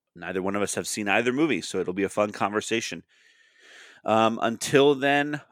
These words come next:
obviously, you're already on feature presentation video dot com. That's how you're listening to this show. Right now, this show is a website exclusive. The only way that you can get it is by going to our website. The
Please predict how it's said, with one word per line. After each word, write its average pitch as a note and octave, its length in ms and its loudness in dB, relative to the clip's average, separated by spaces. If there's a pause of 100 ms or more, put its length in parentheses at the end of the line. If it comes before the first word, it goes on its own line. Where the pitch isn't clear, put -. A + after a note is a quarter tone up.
obviously, A#2+ 440 0
you're A2+ 180 -4
already A2 400 0
on G2 220 -4
feature G#2 280 -10
presentation G2+ 640 -8
video F#2 300 -2
dot F2 260 -4
com. A2 240 -4
That's F#2 180 -4
how G2+ 80 -6
you're F2+ 120 -4
listening G2+ 320 -8
to G#2+ 60 -10
this G#2+ 140 -4
show. G2+ 220 -4
Right F#2 200 -2
now, F#2 120 -4
this F2+ 160 -6
show F#2 240 -4
is F2 100 -6
a F2 40 -10
website E2+ 340 -8
exclusive. F#2+ 540 -8
The F#2+ 180 -10
only F#2 280 -8
way F#2+ 160 -2
that F2+ 120 -6
you F#2 160 -10
can F2+ 200 -14
get F2+ 200 -2
it A#2+ 140 -4
is F2 100 -10
by F2 160 -8
going F2 300 -12
to F2 160 -14
our E2 120 -4
website. F#2 480 -2 (580)
The G2+ 140 -8